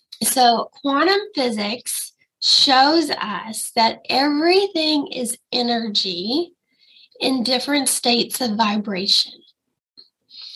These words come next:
Okay, so that includes the words you speak. They can literally change your flow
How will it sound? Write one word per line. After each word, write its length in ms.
Okay, 320
so 280
that 320
includes 640
the 100
words 640
you 160
speak. 800
They 120
can 200
literally 760
change 600
your 160
flow 880